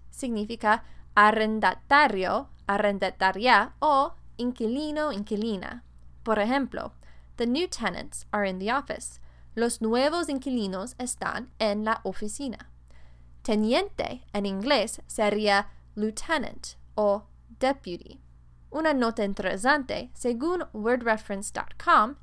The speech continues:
en español hay un coloquialismo que decir que alguien es sordo. Por ejemplo, "Mi perro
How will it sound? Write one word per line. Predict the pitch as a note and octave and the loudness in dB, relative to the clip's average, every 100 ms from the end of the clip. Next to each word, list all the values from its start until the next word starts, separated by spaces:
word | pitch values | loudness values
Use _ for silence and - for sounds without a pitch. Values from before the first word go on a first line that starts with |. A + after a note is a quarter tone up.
| - | -6
en | B3+ | -2
español | F#4+ - E4 A3+ F3+ B3+ - - - | -2 0 -2 0 0 -4 -6 -12 2
hay | C#4 E4+ - | 4 4 -2
un | C#4+ C4+ | -4 -2
coloquialismo | C4 A#3+ A3+ G3+ F#3+ C4 C4 G3 F3 G#3+ | 0 0 0 -4 -2 -2 -2 -2 -8 -8
que | - A#3 | -8 -4
decir | C4 - G3 G3 | -4 -2 0 -2
que | - G3+ - | -4 -6 0
alguien | G3 F#3 F#3 F#3+ B3 | 0 0 -6 -10 -4
es | G#3+ G3+ - - | 0 0 -2 -12
sordo. | - C#4+ C4 A3 - - - - - - | -4 2 2 2 -6 -10 -16 -20 -20 -6
Por | A3 A3 | 2 2
ejemplo, | B3 D#4 C#4+ - B3 - - - - - - | 4 2 0 -6 -8 -12 -18 -20 -20 -20 -6
"Mi | A#3 | -4
perro | B3 F#4 F#4+ B3 A#3+ | -2 2 4 4 0